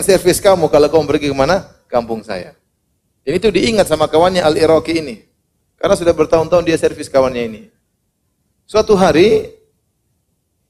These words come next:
kawannya Al-Iraqi ini dalam kondisi kesulitan. Dia ingat, oh, dia punya kawan orang kaya yang suka berhaji dan bilang akan servis dia, kalau perlu butuh dengan dia, tinggal datang ke kampungnya.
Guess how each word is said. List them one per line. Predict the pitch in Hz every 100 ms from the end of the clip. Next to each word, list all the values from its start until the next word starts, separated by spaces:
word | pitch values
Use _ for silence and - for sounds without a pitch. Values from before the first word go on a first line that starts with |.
| _
kawannya | 139 180 185 165
Al-Iraqi | 147 143 143 143 127 127 127
ini | 151 220 220 - _ _ _ - - _
dalam | - 123 131 127
kondisi | 135 135 170
kesulitan. | 151 180 196 170 151 131 - _ _ _ _
Dia | 160 156
ingat, | 123 -
oh, | 151 131
dia |
punya | 131 127 117
kawan | 120 113 139
orang | 123 113 110
kaya | 117 113 117 92 - _ _ _ _ _ _
yang | 113 110
suka | 117 117
berhaji | 107 104 110 101 139 190 - _ _ _ _ _ _ _
dan | 120 120
bilang | 139 147 156
akan | 127 - 120 117
servis | 117 - 117 -
dia, | 131 170
kalau | - 120 113
perlu | 120 - - - -
butuh | - 117 120
dengan | 113 113 110
dia, | 139 151
tinggal | 139 113 110
datang | 117 123
ke | 113
kampungnya. | 113 110 104 101 90 -